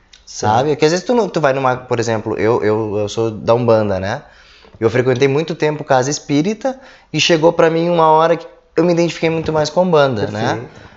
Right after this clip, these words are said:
Speaker 2: E sou, e sou cató-, batizado no catolicismo, né? Então, tipo, e, só que esse, esse processo em algum momento chegou pra ti, tipo, "Cara, não, nada a ver com o que eu tô fazendo aqui, vou voltar pro rock and roll", e... Não que tu não precisa, não possa ser do rock and roll, mas, tipo, nesse sentido, assim,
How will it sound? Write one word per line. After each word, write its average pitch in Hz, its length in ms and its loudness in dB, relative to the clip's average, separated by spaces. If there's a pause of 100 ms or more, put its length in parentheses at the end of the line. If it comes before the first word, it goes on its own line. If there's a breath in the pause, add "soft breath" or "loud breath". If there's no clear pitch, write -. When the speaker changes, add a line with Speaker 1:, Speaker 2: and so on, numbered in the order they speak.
(180)
Speaker 2:
E 127 340 0
sou, - 360 -2
e 147 120 -4
sou 131 180 2
cató-, 147 320 2
batizado 135 360 2
no 139 80 -4
catolicismo, 147 680 0
né? 107 200 -2 (460 loud breath)
Então, 170 180 2
tipo, 208 240 0 (100)
e, 185 180 -4
só - 220 0
que - 280 -10 (340)
esse, 180 320 -2
esse 185 160 -2
processo 180 420 0
em 175 40 0
algum 165 140 0
momento 185 260 -2
chegou 147 340 0
pra 147 180 0
ti, 139 140 -6
tipo, 135 120 -12
"Cara, 143 240 2
não, 131 540 -4 (100)
nada 151 220 -2
a - 20 -2
ver 151 60 -2
com - 20 0
o - 40 -4
que 147 40 -4
eu 143 40 -4
tô 131 80 -8
fazendo 123 160 -6
aqui, 135 200 -6
vou 127 140 -2
voltar 127 320 2
pro 131 160 -2
rock 131 300 -2
and 113 80 0
roll", 123 440 6
e... 113 320 -2 (120)
Não 143 100 0
que 143 60 -8
tu 156 80 0
não 151 60 0
precisa, 139 440 -2
não 120 140 -4
possa 123 220 0
ser 127 100 -4
do 123 80 -4
rock 117 180 -2
and - 40 -8
roll, 104 80 -12 (520 loud breath)
mas, 123 140 0
tipo, 143 120 -6
nesse 143 280 0
sentido, 156 300 -2
assim, 143 300 -4